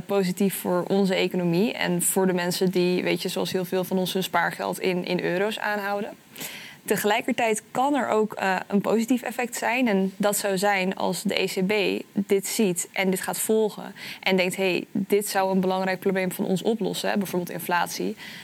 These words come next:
Laten wij hier ook naartoe gaan werken. Laten wij ook goud gaan, gaan opkopen en eventueel een door goud gedekte munt creëren." Maar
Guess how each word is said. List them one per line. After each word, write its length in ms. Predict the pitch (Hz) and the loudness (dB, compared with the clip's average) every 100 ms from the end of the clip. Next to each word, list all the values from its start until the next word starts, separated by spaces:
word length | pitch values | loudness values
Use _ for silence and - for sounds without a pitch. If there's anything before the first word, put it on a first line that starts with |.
| - | -2
Laten 320 | 196 202 202 | 0 0 0
wij 160 | 196 185 | 2 2
hier 180 | 175 | 0
ook 240 | - 330 - | 0 -2 0
naartoe 260 | 202 196 | 0 0
gaan 180 | 185 - | -2 -2
werken. 340 | 180 180 175 190 | 0 0 0 0
Laten 280 | 190 185 | 0 0
wij 200 | 185 190 | -2 0
ook 280 | - 269 - | 0 0 -2
goud 320 | - - 208 202 | -4 0 0 -2
gaan, 220 | - 190 | -6 -4
gaan 180 | - 185 | -2 -2
opkopen 520 | 190 - 180 175 180 | -2 -2 -2 -2 -4
en 260 | - 175 170 - - - - | -4 -4 -6 -10 -16 -18 -4
eventueel 600 | 196 180 180 190 185 180 | 0 2 2 2 2 2
een 80 | 180 | 0
door 140 | 175 | -2
goud 240 | 185 185 | -2 -4
gedekte 340 | - 190 190 196 | -2 -4 -4 -2
munt 200 | 190 185 | -2 -2
creëren." 460 | 190 185 180 185 | -2 0 0 0
Maar 240 | 185 185 | 0 0